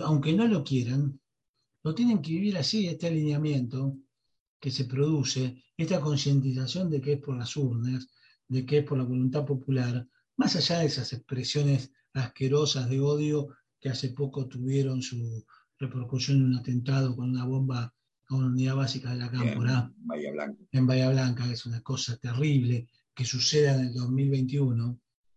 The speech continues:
Speaker 1: que no entendamos que, que el respeto por lo que piensa el otro tiene que ser algo que, que guíe nuestra vida, como le atribuyen a algún político estadounidense. "No pienso como tú, pero haría cualquier cosa para que lo puedas decir".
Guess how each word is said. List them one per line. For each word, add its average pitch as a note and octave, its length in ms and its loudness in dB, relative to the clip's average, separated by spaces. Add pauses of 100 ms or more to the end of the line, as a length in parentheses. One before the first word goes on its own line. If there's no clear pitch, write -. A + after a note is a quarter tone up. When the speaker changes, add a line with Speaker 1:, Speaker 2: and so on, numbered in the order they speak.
(220)
Speaker 1:
que C3 120 -6
no C3 100 -2
entendamos C3+ 720 2
que, A2+ 320 -12 (420)
que C3+ 120 -6
el B2 180 -8
respeto B2+ 480 -4
por A#2+ 100 -6
lo A#2 80 -8
que A#2+ 80 -6
piensa C3+ 400 -2
el C3 100 0
otro C3+ 480 0 (380)
tiene C3 260 -4
que B2 140 -8
ser C3 220 -2
algo C3 280 2
que, A2 200 -14
que A#2+ 140 -10
guíe C3 420 2
nuestra A#2+ 320 -2
vida, C3+ 360 2
como A2+ 360 -6 (420)
le C3 80 -2
atribuyen C3 600 2
a B2+ 40 2
algún B2 640 2 (460)
político C3 420 -4
estadounidense. C3 960 -2 (560)
"No D#3 240 0
pienso C#3+ 340 2
como B2+ 320 0
tú, D3+ 160 -4
pero A#2+ 200 -6
haría B2 240 -4
cualquier B2 320 -4
cosa C3+ 280 -2
para A2+ 160 -8
que A#2+ 120 -12
lo A#2+ 80 -12
puedas C3 240 -2
decir". B2 440 -2